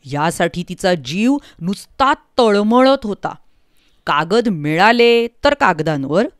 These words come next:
नाहीतर जमिनीवर, भिंतीवर, जमेल तिथे कुठेही चित्र काढायची होती तिला. चित्र काढायला ती नुकतीच शिकली होती आणि माठ, आंबा आणि पोपट एवढी तीन चित्र आता तिला काढता येत होती.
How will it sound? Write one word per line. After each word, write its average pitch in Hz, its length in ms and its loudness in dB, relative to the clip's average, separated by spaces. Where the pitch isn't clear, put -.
नाहीतर 151 380 -4
जमिनीवर, 185 640 -2
भिंतीवर, 247 580 0
जमेल 247 420 0
तिथे 320 240 -4
कुठेही 233 760 0
चित्र 269 300 -4
काढायची 208 440 -2
होती 160 300 -8
तिला. 135 180 -10
चित्र 277 360 0
काढायला 254 480 0
ती 285 160 -6
नुकतीच 226 540 -4
शिकली 208 420 0
होती 214 440 -2
आणि 185 300 -6
माठ, 185 560 -2
आंबा 151 340 -2
आणि 214 260 0
पोपट 247 480 0
एवढी 202 400 2
तीन 247 200 0
चित्र 214 340 -4
आता 185 200 -2
तिला 233 220 -6
काढता - 380 -2
येत 170 240 -2
होती. 143 300 -14